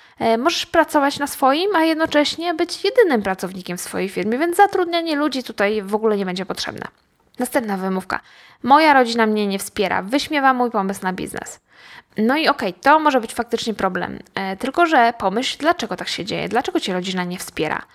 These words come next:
Może niedokładnie wytłumaczyłeś rodzinie, na czym polega ten pomysł. Może sam tego pomysłu nie dopracowałeś, e, jeszcze tak bar-,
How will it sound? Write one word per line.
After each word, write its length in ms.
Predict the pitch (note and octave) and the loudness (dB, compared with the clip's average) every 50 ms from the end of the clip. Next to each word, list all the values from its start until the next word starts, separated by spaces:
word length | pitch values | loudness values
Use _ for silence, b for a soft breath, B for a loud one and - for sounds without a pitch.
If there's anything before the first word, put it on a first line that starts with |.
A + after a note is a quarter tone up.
| b b b b b b - | b b b b b b -2
Może 240 | G#3 A3 C#4 D4+ E4 | 2 2 2 2 2
niedokładnie 560 | E4+ D#4+ D4 C4 B3+ - A#3+ A#3+ A#3 A#3+ A#3+ | 0 0 0 2 4 4 4 4 4 2 -2
wytłumaczyłeś 640 | G#3+ A3 G#3+ A3 G#3 G#3 G3+ - G#3+ G#3+ G#3 - | -2 -2 -2 -2 -2 -2 0 -2 -2 -2 -2 -4
rodzinie, 520 | A3 G#3 G3+ G3 G#3 G#3+ G#3+ G#3 G3 F#3 F3+ | -4 -4 -4 -2 -2 -2 0 0 0 0 0
na 180 | F#3 G3+ A#3 | 2 0 0
czym 180 | B3+ - C4 A3 | 0 -2 -6 -6
polega 320 | - G3 F#3+ F#3+ - G3+ | -4 -4 -4 -4 -4 -4
ten 160 | G3 G3+ G3 G3 | -4 -4 -6 -4
pomysł. 440 | - G3 F3+ F3+ - - - - b b b b b b b b _ - | -4 -4 -4 -4 -6 -12 -14 -16 b b b b b b b b _ -4
Może 520 | F#3+ G3 G3+ G#3 G3+ G#3+ A3+ A3 A3 A3+ | 0 2 2 2 4 4 6 6 6 6
sam 160 | A3+ - G#4 B4 B4 | 6 4 4 4 4
tego 180 | G4+ C4+ A#3+ G#3+ | 2 2 2 2
pomysłu 340 | G#3 F#3+ F#3+ F#3+ - G3+ F#3+ | 0 0 0 -2 -4 -4 -4
nie 100 | F#3+ F#3 | -2 -2
dopracowałeś, 840 | G3 F3+ - F#3+ - - G3+ F#3+ F3 E3+ E3 D#3+ E3+ - - - - | -2 -2 -4 -4 -4 -2 -2 0 0 0 0 -2 -4 -4 -6 -4 -4
e, 340 | - F#3+ F#3+ F#3 F#3 F#3 F#3 | -4 -2 -2 -2 -2 -2 -2
jeszcze 380 | F#3+ G3+ G3+ - - G#3 G3 F#3+ | -2 -2 -2 -2 -2 -2 -2 0
tak 240 | - F#3+ F#3+ - - - _ - | 0 -2 -2 -4 -10 -20 _ 0
bar-, 160 | G#3 A3 A3 | 2 2 2